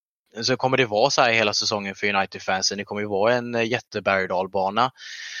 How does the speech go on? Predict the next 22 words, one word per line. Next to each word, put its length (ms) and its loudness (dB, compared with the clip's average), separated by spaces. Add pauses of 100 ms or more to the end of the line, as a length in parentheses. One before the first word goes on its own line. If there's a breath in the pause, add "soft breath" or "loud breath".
(220 loud breath)
Och 180 0
de 140 2
är 40 6
ju 220 4
redan 240 6
sju 240 0
poäng 260 0
bakom, 540 -2
eh, 360 4
City, 400 -6
Chelsea 360 -2
och 40 -2
Liverpool 400 -2
som 180 -4
det 100 4
är 100 4
just 320 -4
nu. 380 -2 (840 loud breath)
Eh, 440 6
så 180 4
n-, 540 -2
någonting 640 2